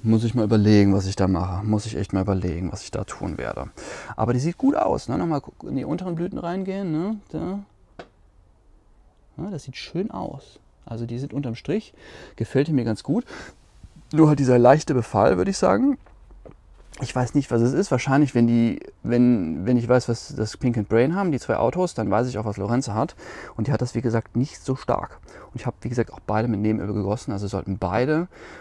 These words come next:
hoffentlich jetzt bald mal nicht so gut schmecken für Befall. Das ist ja so mein Ziel vom Nebenöl. Ähm, aber wie gesagt, wenn ihr einen Tipp habt, ne, dann s-, schreibt's gerne in die Kommentare, dann ka-, kaufe ich Nematoden dagegen. Vielleicht helfen die mir dann endlich mal. Kann ich endlich mal einsetzen. Hab ich noch nicht ein einziges Mal eingesetzt.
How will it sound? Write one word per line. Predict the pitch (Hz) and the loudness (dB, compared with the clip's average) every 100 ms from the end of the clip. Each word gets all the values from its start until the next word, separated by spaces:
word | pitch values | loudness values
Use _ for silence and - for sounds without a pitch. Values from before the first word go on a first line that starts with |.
| - | -4
hoffentlich | 127 131 147 139 | -2 0 -2 -2
jetzt | 120 - | -4 -2
bald | 104 110 - | 2 2 2
mal | 120 117 | 0 0
nicht | 107 127 | 4 4
so | - | 4
gut | 120 139 - | 0 0 0
schmecken | - 101 98 | 0 0 -2
für | - 95 87 101 - | -2 -2 0 -4 -8
Befall. | 95 90 107 196 _ - - - | -4 -2 -2 -4 _ -20 -20 -10
Das | 98 | -4
ist | 101 101 | -4 -2
ja | |
so | 101 | -2
mein | 98 | -2
Ziel | 92 - 104 | -2 -4 -4
vom | 90 | -2
Nebenöl. | 92 95 - 143 190 - - - - | 0 -2 -2 -4 -4 -16 -20 -20 -2
Ähm, | 113 107 104 - | 0 2 0 -4
aber | - 110 | -2 0
wie | 131 | 0
gesagt, | 123 78 - | 0 -2 2
wenn | 123 | 4
ihr | 139 | 4
einen | 131 - | 2 0
Tipp | 202 - | -2 0
habt, | 117 - - | -2 -2 0
ne, | 113 208 - | 0 0 -4
dann | 104 107 104 | -2 0 -2
s-, | - - | -4 -10
schreibt's | - - 123 - | -10 -4 -4 0
gerne | 127 | 0
in | 127 | 0
die | |
Kommentare, | 127 113 113 147 | -2 -2 -2 0
dann | 139 | -2
ka-, | 127 123 - | -4 -10 -6
kaufe | 123 120 | -4 -4
ich | 123 | -2
Nematoden | 117 110 110 92 | -2 0 0 0
dagegen. | 90 - 73 78 - | -2 -6 -10 -12 -14
Vielleicht | - 110 - | -14 -14 -4
helfen | 151 - | -4 -4
die | - | -8
mir | - - | -10 -12
dann | - | -12
endlich | - - - | -10 -10 -10
mal. | - | -12
Kann | - 120 | -2 -2
ich | - | 0
endlich | 185 170 | -4 -2
mal | 170 | -2
einsetzen. | 139 113 104 | 0 -2 -2
Hab | 113 | -4
ich | 113 | -4
noch | |
nicht | 131 - | -6 -4
ein | 165 185 - | -4 -4 -6
einziges | - 151 151 | -6 -4 -4
Mal | 151 | -4
eingesetzt. | 80 101 85 - - - | -4 -4 -6 -10 -12 -18